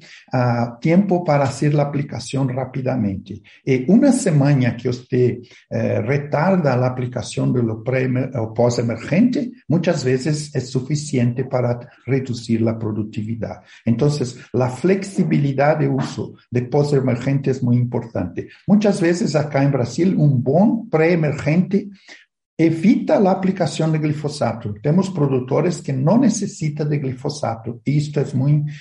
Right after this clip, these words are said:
muito interessante, porque quanto menos usamos o glifosato, de una forma más sostenible, tenemos menor selección de resistencia y disminuimos nuestra dependencia de glifosato.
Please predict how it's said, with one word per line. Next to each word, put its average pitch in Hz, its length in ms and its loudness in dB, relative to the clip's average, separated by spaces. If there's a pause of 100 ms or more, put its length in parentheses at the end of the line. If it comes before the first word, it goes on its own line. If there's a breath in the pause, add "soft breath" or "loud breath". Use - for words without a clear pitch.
(140)
muito 143 460 2 (100)
interessante, 131 1000 0 (280 loud breath)
porque 123 340 0
quanto 180 440 2
menos 175 420 4
usamos 131 640 0 (160 loud breath)
o 117 60 0
glifosato, 127 1120 -2 (320)
de 120 160 0
una 120 200 4
forma 113 420 0
más 113 440 0 (220 loud breath)
sostenible, 139 880 2 (220 loud breath)
tenemos 127 720 2
menor 117 380 2
selección 127 720 -2
de 120 100 -2
resistencia 120 960 -2
y 123 80 2
disminuimos 123 800 2
nuestra 107 300 -4
dependencia 110 680 -4
de 110 120 -4
glifosato. 101 800 -6